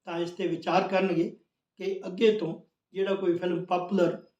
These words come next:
ਫਿਲਮ ਐਕਟਰ ਪਾਪੂਲਰ ਤੇ ਹੁੰਦਾ ਹੀ ਹੈ, ਨਾਲ ਕਮਾਈ ਬੇਸ਼ੱਕ ਘੱਟ ਕਰਦਾ ਹੈ, ਔਰ ਉਸ ਨੂੰ ਵੀ ਸੁਪਰਸਟਾਰ ਕਿਹਾ ਜਾਣਾ ਚਾਹੀਦਾ ਹੈ। ਸੋ ਦੋਸਤੋ, ਇਹ ਸੀ ਧਰਮਿੰਦਰ ਨੂੰ ਇਹਨਾਂ ਸੁਪਰਸਟਾਰਾਂ ਵਿੱਚ ਕਿਉਂ ਨਹੀਂ ਗਿਣਿਆ ਜਾਂਦਾ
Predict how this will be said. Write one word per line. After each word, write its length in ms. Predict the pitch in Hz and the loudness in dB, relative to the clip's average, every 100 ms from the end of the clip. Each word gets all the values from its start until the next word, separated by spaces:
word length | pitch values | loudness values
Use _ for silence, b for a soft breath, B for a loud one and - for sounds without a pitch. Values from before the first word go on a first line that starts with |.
| - | -12
ਫਿਲਮ 180 | 190 190 | -4 -2
ਐਕਟਰ 300 | 170 185 170 | -2 -4 -4
ਪਾਪੂਲਰ 420 | 180 - 202 196 | -2 0 4 4
ਤੇ 140 | 185 | 2
ਹੁੰਦਾ 260 | 147 165 208 | -4 6 8
ਹੀ 120 | 196 | 8
ਹੈ, 180 | 151 - _ _ | 4 -2 _ _
ਨਾਲ 420 | 170 170 160 - _ _ | -8 -4 -4 -8 _ _
ਕਮਾਈ 320 | 175 175 190 | -8 -4 0
ਬੇਸ਼ੱਕ 440 | 170 202 214 208 - | 2 4 4 2 0
ਘੱਟ 160 | - | -4
ਕਰਦਾ 320 | - 165 156 | -4 -4 -2
ਹੈ, 260 | 156 160 - _ _ _ - | -2 -4 -12 _ _ _ -8
ਔਰ 160 | 175 170 | -6 -4
ਉਸ 320 | 208 196 196 | -4 -4 -2
ਨੂੰ 80 | 170 | 0
ਵੀ 100 | 160 | -2
ਸੁਪਰਸਟਾਰ 880 | - 160 175 165 - 160 160 - _ _ - | -4 -8 -6 -6 -2 0 0 -4 _ _ -8
ਕਿਹਾ 160 | 190 | -4
ਜਾਣਾ 260 | 170 151 143 | -2 -4 -6
ਚਾਹੀਦਾ 340 | - 170 175 | -4 -2 0
ਹੈ। 200 | 151 - _ _ _ | -4 -8 _ _ _
ਸੋ 140 | 185 | -10
ਦੋਸਤੋ, 600 | 170 180 175 196 196 190 - _ _ _ | -4 -4 -2 0 0 -2 -14 _ _ _
ਇਹ 120 | 202 | 0
ਸੀ 400 | 214 170 175 - - _ | 0 0 -2 -4 -16 _
ਧਰਮਿੰਦਰ 680 | 185 180 170 175 196 - - - _ _ 180 | -6 -4 -4 0 2 2 -2 -16 _ _ -8
ਨੂੰ 420 | 170 170 - - _ _ - | -4 -4 -6 -12 _ _ -4
ਇਹਨਾਂ 360 | 196 202 170 | 0 0 0
ਸੁਪਰਸਟਾਰਾਂ 720 | 165 175 - 170 - 165 180 175 | -2 -6 -6 -8 -2 0 0 2
ਵਿੱਚ 260 | 160 - | 0 -2
ਕਿਉਂ 240 | - 180 208 | 0 6 8
ਨਹੀਂ 160 | 202 | 8
ਗਿਣਿਆ 240 | 156 160 156 | 6 0 -2
ਜਾਂਦਾ 480 | 151 143 147 - | -4 -6 -8 -10